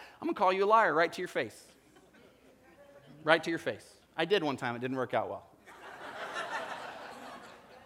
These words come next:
It just came out of me. I was like, "That's a lie." Whole room full of people.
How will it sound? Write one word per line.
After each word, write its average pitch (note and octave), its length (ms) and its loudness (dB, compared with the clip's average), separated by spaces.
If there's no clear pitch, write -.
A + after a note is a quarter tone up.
It F#3 120 8
just A#3 160 4
came B3 200 8
out C#4 140 12
of A3 40 8
me. E3+ 100 6
I E3 80 12
was E3 100 6
like, C#3 140 2
"That's D#3+ 200 6
a C3 40 0
lie." A2+ 240 4
Whole F#3 280 2
room F#3 200 6
full F#3+ 140 0
of D#3 80 -4
people. A#2+ 260 -2